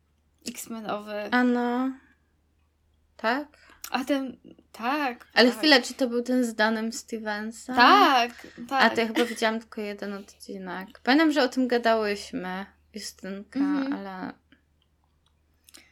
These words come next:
Speaker 1: Tak, i w pewnym momencie też miał tam spotkanie z Jasonem Mantzoukas-em, więc jakby ja jestem zawsze na tak.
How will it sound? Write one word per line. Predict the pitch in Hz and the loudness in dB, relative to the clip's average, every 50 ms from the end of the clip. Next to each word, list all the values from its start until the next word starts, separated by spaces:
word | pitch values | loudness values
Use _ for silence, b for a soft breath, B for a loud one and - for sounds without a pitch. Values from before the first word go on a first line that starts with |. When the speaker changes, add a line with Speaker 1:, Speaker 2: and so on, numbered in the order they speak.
| b b b - 240 | b b b -10 -2
Speaker 1:
Tak, | - 285 294 285 - | 0 0 0 0 -4
i | - | -4
w | - | 0
pewnym | 330 320 302 311 311 | 2 2 2 2 0
momencie | 302 294 294 311 311 302 - 294 | 0 0 0 0 -2 -2 -4 -4
też | - 302 285 - | -4 -4 -4 -2
miał | 302 269 254 | -2 -4 -4
tam | 247 277 269 240 | -4 -4 -6 -6
spotkanie | 240 - 269 262 - - 254 247 240 240 240 240 | -8 -10 -12 -10 -4 -2 -2 0 0 -2 -4 -4
z | 240 - - | -6 -6 -8
Jasonem | 240 240 240 - 233 226 220 208 202 202 202 | -8 -8 -8 -8 -10 -10 -10 -10 -10 -10 -10
Mantzoukas-em, | 202 196 202 - - 202 202 - 202 196 196 - - 196 196 196 | -12 -12 -12 -14 -16 -16 -14 -12 -12 -12 -12 -12 -12 -12 -12 -12
więc | 202 208 202 208 208 - | -14 -14 -16 -16 -16 -16
jakby | - 202 202 _ _ - - | -16 -16 -16 _ _ -16 -14
ja | 104 101 - | -12 -12 -12
jestem | 101 101 - - - 208 202 202 | -14 -16 -18 -20 -18 -18 -18 -18
zawsze | 208 208 190 - - - 208 214 220 233 240 | -18 -18 -20 -18 -18 -18 -18 -20 -20 -20 -20
na | 226 220 214 - - | -18 -18 -20 -20 -20
tak. | - 214 214 _ - | -20 -20 -20 _ -20